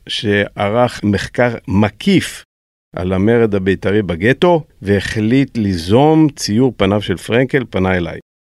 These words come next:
ארנס הצליח לאתר שלושה ממכריו של פרנקל, מילקה רוזנצוויג, ישראל ריבק ופאלה פינקלשטיין, והפגיש בינינו. ניסיתי לגרום להם להיזכר בפניו, לתאר את הדמות,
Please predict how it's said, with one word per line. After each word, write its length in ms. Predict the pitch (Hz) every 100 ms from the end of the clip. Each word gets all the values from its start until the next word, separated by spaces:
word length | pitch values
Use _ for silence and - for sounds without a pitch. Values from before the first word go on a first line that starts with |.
| -
ארנס 320 | 135 147 131
הצליח 480 | 113 - 120 127 127
לאתר 460 | 110 98 - 127 120
שלושה 420 | - 104 - 120
ממכריו 600 | 117 107 - 98 110 135
של 160 | 117
פרנקל, 560 | 95 117 104 92 104 90
מילקה 440 | 107 127 120 107
רוזנצוויג, 920 | 98 90 120 127 120 113 113 107 92 85
ישראל 600 | - - 92 101 110 95
ריבק 500 | 90 127 127 117 - - 92
ופאלה 1120 | 87 98 92 90 82 117 120 120 113 113 107
פינקלשטיין, 920 | - - 143 120 92 - 98 82 - -
והפגיש 480 | 92 80 107 110 90
בינינו. 500 | 85 113 160 160 147 - - - - -
ניסיתי 480 | 104 - 160 156 143
לגרום 540 | 113 98 104 117 135 131
להם 260 | 113 113
להיזכר 560 | 104 90 92 - 123 110
בפניו, 540 | 92 - 98 127 120
לתאר 400 | 95 - 107 127 120
את 140 | - 107
הדמות, 540 | 92 120 165 -